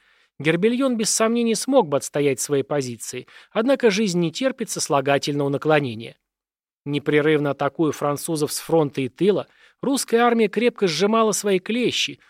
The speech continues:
желая раздавить французский орех. В рукопашной схватке за первую траншею погиб полковник Третьяков. Ведя своих богатырей в решительную атаку на тыловые позиции противника,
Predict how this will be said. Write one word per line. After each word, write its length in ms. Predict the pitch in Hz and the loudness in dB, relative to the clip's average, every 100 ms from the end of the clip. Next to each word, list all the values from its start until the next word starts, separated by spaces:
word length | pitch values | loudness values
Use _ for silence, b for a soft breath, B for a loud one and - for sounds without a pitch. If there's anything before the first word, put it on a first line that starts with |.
| b | b
желая 380 | 127 180 294 311 | -4 0 2 4
раздавить 420 | 190 139 147 220 | 4 4 2 2
французский 600 | - 139 127 - 139 - 156 | -2 -4 -4 -6 -8 -8 -4
орех. 480 | 147 139 117 - _ _ _ _ _ _ _ _ _ _ - | 0 0 -2 -10 _ _ _ _ _ _ _ _ _ _ -6
В 80 | 135 | 0
рукопашной 640 | 151 151 143 139 - 147 | 2 2 2 -2 -2 -4
схватке 480 | - 147 156 - 131 | -4 0 0 0 -4
за 140 | 139 | -2
первую 340 | - 151 143 131 | 0 0 0 0
траншею 500 | 143 139 - 262 226 | -2 -2 -2 -2 -2
погиб 400 | 139 139 208 - | -2 -2 -4 -2
полковник 520 | 135 - 170 156 139 | -2 0 0 0 -4
Третьяков. 680 | 135 131 139 - 123 - _ _ _ _ _ _ _ _ | -8 -6 -8 -8 -12 -12 _ _ _ _ _ _ _ _
Ведя 260 | 139 180 262 | -2 2 2
своих 300 | 240 247 233 | 4 4 4
богатырей 460 | 226 214 226 247 233 | 0 0 2 2 2
в 40 | |
решительную 520 | 220 - 214 214 214 | 0 -2 -2 0 0
атаку 340 | 208 233 214 208 | 2 0 0 -2
на 100 | 190 | -2
тыловые 340 | 196 202 208 | 0 2 2
позиции 480 | 202 185 208 - 175 | 2 0 0 -4 -4
противника, 720 | 170 165 - 254 180 - | -2 -2 -2 -2 -4 -6